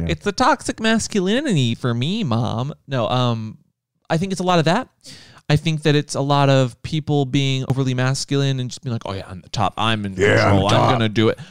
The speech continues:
Speaker 2: But you know what?
Speaker 1: Why
Speaker 2: Who,
Speaker 1: do you
Speaker 2: who
Speaker 1: look at
Speaker 2: has,
Speaker 1: me when you say
Speaker 2: who
Speaker 1: that?
Speaker 2: has all the control, Daddy, in the relationship?
Speaker 1: Me!
Speaker 2: Well, in general.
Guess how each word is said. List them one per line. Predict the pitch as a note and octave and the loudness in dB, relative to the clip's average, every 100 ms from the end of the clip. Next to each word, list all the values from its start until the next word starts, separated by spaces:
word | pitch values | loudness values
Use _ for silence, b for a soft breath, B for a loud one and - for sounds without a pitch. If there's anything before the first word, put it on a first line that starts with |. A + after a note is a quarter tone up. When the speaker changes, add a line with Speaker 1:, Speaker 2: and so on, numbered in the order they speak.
| B | B
Speaker 2:
But | F3 | 0
you | F3 F3+ | 2 4
know | |
what? | G3 A3+ G#3+ | 4 4 4
Speaker 1:
Why | B2 | 4
Speaker 2:
Who, | D#3 | 6
Speaker 1:
do | |
you | A#3 | 6
Speaker 2:
who | A3+ D4+ | 6 6
Speaker 1:
look | D#4+ | 6
at | |
Speaker 2:
has, | - | 6
Speaker 1:
me | F3 | 6
when | E3+ A#2 | 6 6
you | F#2+ | 4
say | F#2 | 4
Speaker 2:
who | F2 | 4
Speaker 1:
that? | E4+ | 4
Speaker 2:
has | E4+ D#4 | 4 4
all | C#4+ | 4
the | C4 | 2
control, | - G#3+ A#3 G#3+ E3+ - | 0 0 2 2 0 2
Daddy, | D3 C3+ | 2 2
in | C3+ | 2
the | C#3 | 2
relationship? | C#3+ D3+ D3 C3 - _ - | 4 2 0 -8 -10 _ 2
Speaker 1:
Me! | A#3 F#4 E4+ C#4+ D3+ G2 _ _ _ _ _ _ _ _ _ - | 2 4 2 2 2 0 _ _ _ _ _ _ _ _ _ -6
Speaker 2:
Well, | F3+ F3+ - | 2 4 4
in | F#3+ F3+ | 2 4
general. | A3 A#3 C#3+ D3+ | 2 4 2 2